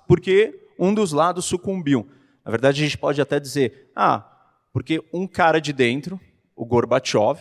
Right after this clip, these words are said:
teve um papel importante pra, é, de uma forma indireta, criar a autoimplosão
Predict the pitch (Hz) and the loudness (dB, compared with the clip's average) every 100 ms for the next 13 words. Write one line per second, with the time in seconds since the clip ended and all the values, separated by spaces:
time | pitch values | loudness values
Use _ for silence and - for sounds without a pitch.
0 | _ _ _ 110 107 113 113 117 - 110 | _ _ _ -8 -4 -4 -2 -2 0 0
1 | 117 120 156 160 - 117 127 - - - | 0 0 0 0 -2 -2 -2 -6 -10 -14
2 | _ _ _ _ _ 139 123 107 - - | _ _ _ _ _ 4 4 2 -10 -20
3 | _ 143 123 117 117 - _ _ _ _ | _ -4 0 0 -2 -12 _ _ _ _
4 | 131 147 156 - 180 202 214 208 160 139 | _ 2 2 2 -2 0 -2 -4 0 0
5 | 127 143 160 - - 143 151 185 190 180 | 0 -2 -8 -10 -4 0 0 0 -2 2
6 | 165 208 208 220 208 202 185 151 127 139 | 4 4 4 -4 -2 4 4 4 2 2
7 | 170 214 | 2 -2